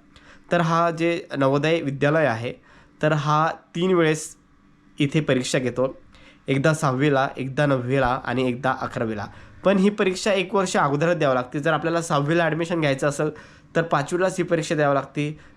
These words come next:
दहावीला ॲडमिशन घ्यायचं असेल तर नववीलाच ॲडमिशन घ्यावं लागतं आणि अकरावीला ॲडमिशन घ्यायचं असेल तर दहावीलाच ही परीक्षा द्यावी लागते. तर ही अशी याची प्रोसेस असते. तुम्हाला सांगतो, जर सहावीला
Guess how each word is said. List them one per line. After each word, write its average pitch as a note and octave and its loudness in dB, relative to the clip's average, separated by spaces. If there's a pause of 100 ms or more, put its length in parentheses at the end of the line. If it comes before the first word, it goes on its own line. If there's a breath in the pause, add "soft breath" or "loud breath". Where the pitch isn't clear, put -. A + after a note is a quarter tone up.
(120)
दहावीला D3 4
ॲडमिशन D#3 -2
घ्यायचं C#3+ 0
असेल D3+ 0
तर D#3 0
नववीलाच C3+ 2
ॲडमिशन C#3 -2
घ्यावं B2+ 0
लागतं A#2+ -2
आणि B2+ 0
अकरावीला D3+ 0
ॲडमिशन D#3+ -2
घ्यायचं C#3 0
असेल D3+ -4
तर E3 -2
दहावीलाच D3 0
ही D#3+ -4
परीक्षा C3+ -4
द्यावी A#2+ 0
लागते. D#3 -6 (400 loud breath)
तर F3 2 (100)
ही E3+ 0
अशी F3+ 0
याची E3+ 0
प्रोसेस D3 -4
असते. C3 -4 (720 loud breath)
तुम्हाला F3 4
सांगतो, D#3 0
जर F3 2
सहावीला D#3 0